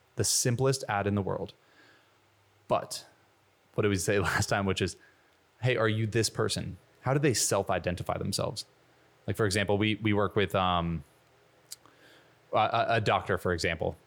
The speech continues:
A doctor, a doctor is technically an entrepreneur, especially when they run their own practice and they, they have their own business. But they, they're not gonna walk into the room and say, "I'm an entrepreneur." No, they're gonna walk in and say, "Hi, my name is Doctor Smith. I'm a, I run my own practice here in town. I do this," right?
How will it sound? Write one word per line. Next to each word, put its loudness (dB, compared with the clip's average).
A 0
doctor, 0
a 0
doctor 4
is 2
technically 2
an 2
entrepreneur, 0
especially 0
when 2
they 0
run 2
their 2
own 0
practice 0
and 2
they, 0
they -2
have 0
their -2
own -2
business. 2
But 0
they, 2
they're 4
not 4
gonna 6
walk 4
into 0
the 2
room 2
and 0
say, 2
"I'm 0
an 0
entrepreneur." -2
No, 0
they're 0
gonna 2
walk 2
in 2
and 0
say, 2
"Hi, 2
my 0
name 0
is -2
Doctor -2
Smith. 2
I'm 0
a, 2
I 2
run 0
my 0
own -2
practice 0
here -4
in -6
town. 0
I 0
do -2
this," -6
right? -2